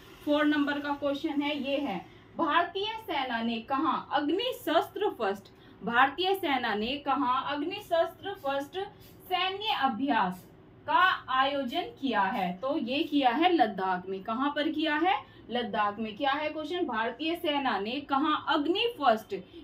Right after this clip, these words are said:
क्या है? अग्नि फर्स्ट सैन्य अभ्यास का आयोजन किया है। तो डियर ये किया है लद्दाख में। अब लद्दाख के बारे में और जानकारी जानते हैं, उसके बा-, उससे पहले मैं आपको बता दूं, ये जो डियर सैन्य अभ्यास होते हैं ना, ये काफी महत्वपूर्ण होते हैं।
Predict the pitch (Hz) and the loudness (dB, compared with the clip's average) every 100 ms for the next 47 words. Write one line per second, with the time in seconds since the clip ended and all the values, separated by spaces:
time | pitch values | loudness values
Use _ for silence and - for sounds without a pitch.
0 | - 277 285 320 403 415 - 254 269 330 | 2 4 6 4 2 0 -2 2 4 4
1 | 453 - 277 277 - 214 175 - - - | 2 2 4 4 0 -10 -10 -14 -20 -20
2 | - 311 320 330 392 269 226 247 254 262 | -8 -2 0 0 0 0 2 4 4 2
3 | 311 349 - - - 240 240 233 339 494 | 0 2 2 -4 0 4 4 4 2 2
4 | 294 233 208 226 190 190 254 247 285 330 | 2 4 4 2 -2 -2 -4 -2 0 0
5 | 220 254 311 277 254 240 370 277 196 185 | 0 -2 -2 0 2 4 2 2 -2 0
6 | 190 202 208 185 180 - - 226 254 247 | 0 0 -2 -4 -6 -14 -4 -2 0 0
7 | 240 269 311 339 320 285 277 285 320 302 | 4 2 2 -2 -2 2 2 4 2 2
8 | 240 240 269 269 285 285 277 262 262 262 | -2 0 0 0 0 0 2 0 0 0
9 | 285 339 330 294 - - - - 269 - | 4 4 4 -4 -6 -2 -2 -2 -8 -6
10 | 330 311 247 240 262 254 254 254 226 226 | -4 0 0 0 0 0 -2 -2 -2 0
11 | 226 214 349 - - - - 226 330 294 | 0 0 -2 -4 -8 -12 -2 2 2 2
12 | 339 339 240 269 320 339 330 262 254 294 | 0 -2 -2 0 2 2 0 0 2 4
13 | 330 233 214 254 294 262 - 220 285 285 | 4 2 2 2 0 -4 -6 -4 0 0
14 | 302 311 - 349 294 240 208 - 214 220 | 0 0 0 4 6 4 0 -4 -4 -2
15 | 190 - 196 208 | -4 -2 -2 -2